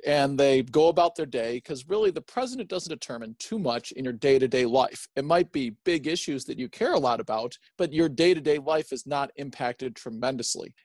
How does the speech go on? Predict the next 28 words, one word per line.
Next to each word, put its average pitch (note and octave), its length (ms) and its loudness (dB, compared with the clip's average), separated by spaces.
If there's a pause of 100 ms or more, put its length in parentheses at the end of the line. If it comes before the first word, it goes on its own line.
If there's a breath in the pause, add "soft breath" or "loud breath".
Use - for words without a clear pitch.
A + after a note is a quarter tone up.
And C3+ 140 -12
partially F#3+ 480 2
that's D3 240 2
a C#3+ 40 -8
function D3+ 440 -6
of B2 320 -2
the B2+ 80 -4
white C#3+ 260 -4
privilege C#3 560 -4
and A#2+ 180 -6
the A#2 280 -2
situation C#3 640 -4
we C3+ 100 -2
all, C3+ 240 -2
we C3 180 -6
seem D3 220 -8
to B2 60 -6
find C3 280 -2
ourselves A#2+ 460 -4
in, B2+ 260 -6
meaning B2+ 280 -4
you C3+ 160 -2
and B2 100 -4
I B2 140 -2
specifically C3 640 -4
and A#2 100 -2
our B2 140 0
families. B2+ 560 -6